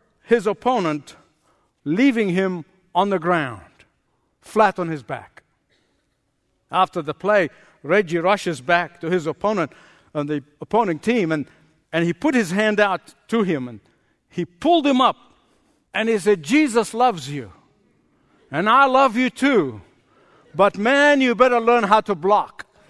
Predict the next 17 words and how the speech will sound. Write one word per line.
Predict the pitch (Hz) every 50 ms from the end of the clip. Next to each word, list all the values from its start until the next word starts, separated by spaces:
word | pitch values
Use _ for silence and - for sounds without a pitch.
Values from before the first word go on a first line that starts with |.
| - - -
<laughs> | 139 - - - - - - - - - - - - - - - - - - - - - - - - - - - - - - _ _ _ _ _ _ _ _ _ _ _ _ _ _ _ _ _ _ _ _ _ _ _ _ _
You | - 139 156 170
better | 170 175 214 220 214 208 196
learn | 190 190 190 185 175
how | 170 170 175 170
to | 160 - 156
block. | 127 120 139 147 139 123 107 - - - - - _ _ _ _ _ _ _ _ _ _ _ _ _ _ _ _ _
Because, | 151 143 - - 190 202 214 220 202 170
my | 190 180 180 180
beloved | 151 170 175 190 226 240 208 220 208
friend, | - - - 202 196 202 208 202 196
listen | 196 196 214 - - 196
to | - - 190 175
me, | 165 160 156 156 170
listen | 180 196 202 - - 196 175
to | - 175
me. | 160 151 135 135 127